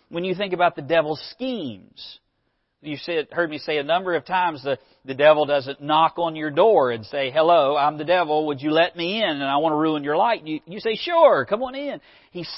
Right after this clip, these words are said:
slithers in like the snake or the serpent i-, in the garden. He's seductive. He introduces sin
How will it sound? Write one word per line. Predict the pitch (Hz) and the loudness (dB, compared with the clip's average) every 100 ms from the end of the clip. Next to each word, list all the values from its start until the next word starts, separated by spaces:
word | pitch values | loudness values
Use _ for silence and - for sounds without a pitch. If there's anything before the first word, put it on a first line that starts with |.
| - | -18
slithers | - 247 240 214 185 156 131 107 104 - _ - | -20 -18 -16 -12 -10 -6 -6 -8 -14 -20 _ -20
in | 123 104 95 107 _ _ _ _ _ _ _ _ _ - | -16 -16 -20 _ _ _ _ _ _ _ _ _ _ -12
like | 127 | -12
the | 107 - - | -14 -20 -18
snake | 156 165 139 117 | -10 -10 -10 -12
or | |
the | 107 | -16
serpent | - - 160 147 - 98 _ _ _ _ _ _ _ _ _ | -14 -10 -8 -8 -12 -20 _ _ _ _ _ _ _ _ _
i-, | - | -20
in | - 123 | -18 -14
the | 117 | -8
garden. | 120 127 110 98 | -4 -2 -4 -10
He's | 160 165 - - - | -10 -10 -10 -14 -14
seductive. | - 185 165 208 208 - _ 120 98 92 _ _ _ _ _ _ _ _ _ _ _ _ _ - | -14 -14 -12 -8 -10 -10 _ -12 -12 -16 _ _ _ _ _ _ _ _ _ _ _ _ _ -12
He | 156 | -8
introduces | 202 190 151 208 190 160 139 - - - | -6 -8 -6 -6 -6 -12 -16 -16 -18 -18
sin | 202 214 196 156 107 | -16 -14 -12 -12 -12